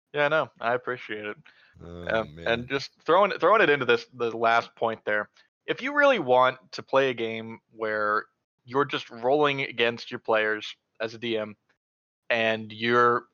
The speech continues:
Speaker 1: actively like, "Oh, well, the dice killed you, so you're dead," just go play Dark Souls.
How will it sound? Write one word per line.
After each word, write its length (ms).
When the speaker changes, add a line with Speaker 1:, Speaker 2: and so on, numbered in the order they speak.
Speaker 1:
actively 380
like, 160
"Oh, 140
well, 320
the 100
dice 240
killed 260
you, 80
so 140
you're 180
dead," 260
just 120
go 100
play 140
Dark 280
Souls. 340